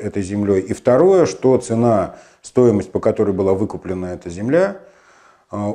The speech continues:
у, э, государства занижена вдвое.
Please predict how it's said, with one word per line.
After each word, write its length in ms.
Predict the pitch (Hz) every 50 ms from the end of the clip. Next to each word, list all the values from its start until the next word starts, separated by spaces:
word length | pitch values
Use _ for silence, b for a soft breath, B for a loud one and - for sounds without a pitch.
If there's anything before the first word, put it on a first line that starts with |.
| - -
у, 480 | 127 127 127 127 127 123 120 117 117
э, 280 | 110 - 117 113 107 107
государства 640 | 107 113 110 - 117 117 113 107 - - - 104 98
занижена 540 | 92 92 104 110 120 139 135 120 123 113 110
вдвое. 400 | 101 87 90 95 90 85 78 -